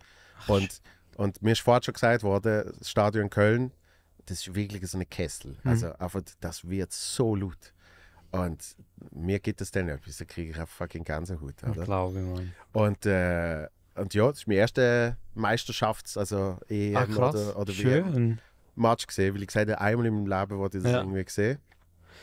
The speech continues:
Speaker 1: Ich wollte, ich wollte unbedingt an, an die W M in Amerika.
Speaker 2: Ja,
Speaker 1: Ich weiss,
Speaker 2: das
Speaker 1: ich weiss, die Stimmung in den U S A wird vielleicht schwierig, aber ich glaube, so, wenn man die Fans
Speaker 2: Nein,
Speaker 1: über-,
Speaker 2: das, das, das,
Speaker 1: mit
Speaker 2: also das
Speaker 1: Fans
Speaker 2: ist ja
Speaker 1: so
Speaker 2: dann auch eine richtig
Speaker 1: rüberbringt.
Speaker 2: geiler Trip, oder?
Speaker 1: Ja, und das Problem ist einfach, ich glaub,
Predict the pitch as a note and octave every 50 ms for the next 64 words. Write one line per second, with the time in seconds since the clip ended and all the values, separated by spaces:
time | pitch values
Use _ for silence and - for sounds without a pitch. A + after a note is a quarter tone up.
0 | - - - B2+ B2+ C3 - - C3 A#2 - - - - - A2+ A2 G#2+ A2 A2+
1 | G#2+ A2 A2 G#2 - G#2+ F#2 - - G#2+ G2 G2 G2+ G#2+ G#2+ G#2+ G#2+ G#2 G2+ G#2
2 | G#2 G2+ G2+ G2+ G2+ G2+ G2 F#2+ F#2+ G2 G2 G2+ G#2+ A2 G#2+ - - - G2+ G2+
3 | G2 - _ _ _ _ _ - - - - - - - - - - B2 B2+ C3
4 | C#3 C#3+ B2+ - C3 B2+ C3 C3 C#3+ C3+ - - - - - D#3+ D3+ D3+ D3 B2+
5 | C#3 C3 B2 B2+ A#2+ C#3+ C3+ C3 C3+ - - C3+ C3 C3+ C3+ B2+ B2+ B2+ A#2+ -
6 | - - - A#2+ B2+ - - - - C3 B2+ B2+ A#2 A2+ A2 A#2 - - A#2 G#2+
7 | - - G#2+ A2 A2 A2+ A2 - - - A#2 A#2 A#2 G#2 G2 F2 E2+ E2+ G2 G#2
8 | G#2+ G#2+ G#2+ G#2 A#2+ A#2+ A2+ A#2+ A#2 A2+ F#2+ F2+ - - - G2+ F#2+ - - A2
9 | G#2+ - - - C#3+ A#2+ B2 B2+ A#2 A#2 A2 - A2+ G#2 G2+ G#2 G#2 G#2 G2 A#2
10 | A#2 A#2 G#2+ A#2 A2+ G2 F#2 F#2+ F#2+ F#2 - - - G2+ A#2 - - D#2 C#2+ D2+
11 | D#2+ F2+ A2 B2+ A#2 A#2 B2 B2+ C3 C3+ C3 B2+ B2 B2 - - - C3+ C#3+ D#3+
12 | E3 D3 - D3+ C3 B2+ - - A2 - - C3 B2 G#2+ -